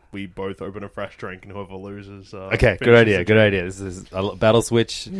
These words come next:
Speaker 2: It's gonna take over the world. They're gonna be playing this on Twitch, and we're playing Battle Switch Twitch with the Switch Snitch. <laughs> Thanks so much for playing my awful jingle every time you, uh,
Speaker 1: <laughs> Oh, yeah.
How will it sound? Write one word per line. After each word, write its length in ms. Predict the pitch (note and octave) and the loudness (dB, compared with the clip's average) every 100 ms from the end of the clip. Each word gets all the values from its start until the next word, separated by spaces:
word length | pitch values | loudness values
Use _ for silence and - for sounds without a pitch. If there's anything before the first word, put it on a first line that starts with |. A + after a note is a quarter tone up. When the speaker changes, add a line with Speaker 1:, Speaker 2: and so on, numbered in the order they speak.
| F3+ D#3 - | -10 -6 -2
Speaker 2:
It's 160 | A2+ | 2
gonna 140 | B2+ A#2 | 4 6
take 160 | B2 A#2 | 6 6
over 160 | A2+ | 6
the 100 | G#2+ | 4
world. 360 | G2 F#2 F2 - | 0 0 0 -2
They're 120 | G#2 | 0
gonna 140 | G#2 | 2
be 60 | A2 | 2
playing 260 | A2+ A2+ A2+ | 4 6 4
this 160 | G#2+ | 2
on 160 | G#2+ G2+ | 0 2
Twitch, 340 | G#2+ G2 - | 2 0 0
and 60 | G#2 | -4
we're 60 | G2+ | 0
playing 200 | G2 F#2 | 0 2
Battle 240 | F#2 F#2+ | 2 2
Switch 280 | - G2 - | 0 -2 -2
Twitch 400 | G2 E2 - - - - - _ - - _ _ _ _ _ _ _ _ _ _ | -4 -4 -6 -16 -20 -20 -20 _ -20 -20 _ _ _ _ _ _ _ _ _ _
with 180 | F#2 F2 | -8 -6
the 100 | F2 | -8
Switch 320 | - G2 - | -4 -6 -6
Snitch. 400 | - F2+ - - - - - - - - | -6 -6 -8 -10 -12 -14 -16 -16 -18 -4
<laughs> 80 | - - - - - _ _ _ _ - - - | -4 -4 -14 -20 -20 _ _ _ _ -20 -20 2
Thanks 200 | C3 C#3 | 4 8
so 80 | D#3 | 8
much 140 | C3 | 6
for 80 | A#2 | 4
playing 340 | B2 A2 G#2+ | 2 2 2
my 160 | G2+ F#2+ | 2 0
awful 380 | F#2+ G2 G#2 F#2+ | 2 0 0 -4
jingle 380 | F2+ F#2+ F2 E2+ | -4 -6 -4 -4
every 200 | E2+ F#2 | -4 -4
time 220 | F2+ F2 | -4 0
you, 200 | E2+ E2+ | 0 0
uh, 220 | E2 E2 | -2 0
Speaker 1:
<laughs> 20 | E2 | 4
Oh, 80 | F#3 | 4
yeah. 220 | A2+ | 2